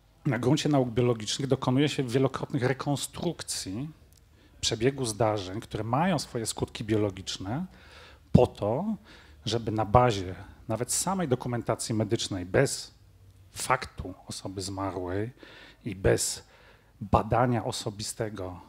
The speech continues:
osoby, która przeżyła, móc przenieść jakby tą wiedzę na jakiś konkretny obraz zdarzenia, żeby móc, e, podnieść lub podważyć argumenty pojawiające się w śledztwach z różnych stron,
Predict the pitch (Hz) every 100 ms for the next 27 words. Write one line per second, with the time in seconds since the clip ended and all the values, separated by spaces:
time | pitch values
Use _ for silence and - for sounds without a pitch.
0 | - 117 - 113 - 123 101 - - 98
1 | 90 90 98 156 202 - - _ 117 131
2 | 196 - - - _ _ _ _ _ -
3 | - - 196 151 110 - 110 104 107 113
4 | 107 107 107 95 101 135 202 170 - -
5 | _ 117 135 - 160 - 143 165 - -
6 | 139 143 127 127 135 131 123 92 85 85
7 | - - - - _ - 107 113 110 156
8 | - - - - - - - - - _
9 | _ _ _ _ 120 113 113 113 110 -
10 | _ _ - 135 139 135 131 165 143 127
11 | - 123 107 127 165 151 120 - 127 123
12 | 117 131 135 123 - - 139 - 123 117
13 | 123 127 131 - - - 110 107 - 92
14 | 92 110 156 139 123 - 95 92 101